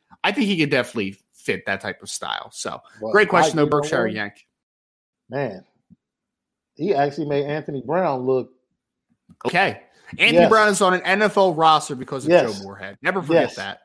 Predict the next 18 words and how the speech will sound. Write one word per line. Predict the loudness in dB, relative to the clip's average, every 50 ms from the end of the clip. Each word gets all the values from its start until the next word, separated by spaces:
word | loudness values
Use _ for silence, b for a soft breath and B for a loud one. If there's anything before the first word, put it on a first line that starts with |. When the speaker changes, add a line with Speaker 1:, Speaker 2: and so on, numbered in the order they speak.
| _ _
Speaker 1:
Never | -4 -2 -2 0 2
Speaker 2:
Absolutely. | 0 0 0 2 4 4 4 4 2 -2
Speaker 1:
forget | -10 -12 -14 -16 _ _ _ _ _ _ _
that. | 0 0
Speaker 2:
Absolutely. | 2 2 2 0 0 0 0 -2 -4 -6 -10 -16 _ _ _ _ _ _ -12 -4
Absolutely. | -2 -2 -2 -2 -2 -2 0 0 -2 -2 -6 -10 _ _ _ _ _ _ _ _ _ _ -10
Speaker 1:
Ugh, | -8 -8 -8 -8 -10 -14 -18
it's | _ -12
so | -8 -6 -6 -6
funny. | -6 -8 -8 -8 -8 -10 B B B B B B B _
Last | -4 0 2 2 4 2 2 2 2 2
guy, | 2 2 2
Sean, | 0 -2 -4 -4 -4 -4
that | -4 -6
we | -6
wanna | -6 -6 -8 -6
hit | -4 -4 -2 -2
on | -2 -2 -2 -2 -4 -6 -10